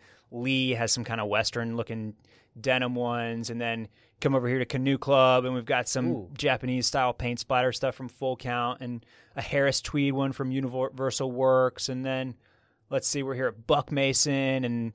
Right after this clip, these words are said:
Speaker 1: and they're doing their waxed canvas ones. Again,
Speaker 2: Yeah.
Speaker 1: like, even, like, really hitting on that kind of, like, that Barbour style. And
Speaker 2: Mm-hmm.
Speaker 1: here they do, I can see that they do have, uh,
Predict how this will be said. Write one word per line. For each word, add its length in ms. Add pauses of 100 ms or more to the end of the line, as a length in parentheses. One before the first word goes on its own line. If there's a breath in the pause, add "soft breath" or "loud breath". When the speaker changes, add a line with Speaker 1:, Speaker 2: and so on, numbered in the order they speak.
(340 soft breath)
Speaker 1:
and 120
they're 100
doing 260
their 120
waxed 400
canvas 460
ones. 320
Again, 320
Speaker 2:
Yeah. 40
Speaker 1:
like, 200
even, 260
like, 140
really 280
hitting 260
on 100
that 120
kind 120
of, 80
like, 200
that 180
Barbour 520
style. 500 (120 loud breath)
And 100 (100)
Speaker 2:
Mm-hmm. 60
Speaker 1:
here 200
they 120
do, 340
I 100
can 140
see 160
that 100
they 120
do 280
have, 360
uh, 420